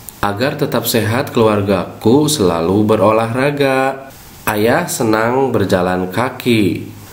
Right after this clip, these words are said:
Ibu senam bersama teman-temannya. Udin senang bersepeda.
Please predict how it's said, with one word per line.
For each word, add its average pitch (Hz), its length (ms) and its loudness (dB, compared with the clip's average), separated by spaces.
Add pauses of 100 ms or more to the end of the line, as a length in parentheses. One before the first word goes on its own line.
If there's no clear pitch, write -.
(320)
Ibu 110 560 2
senam 117 640 0
bersama 101 560 -2
teman-temannya. 123 1400 0 (320)
Udin 117 640 4
senang 101 480 -2
bersepeda. 87 1200 -2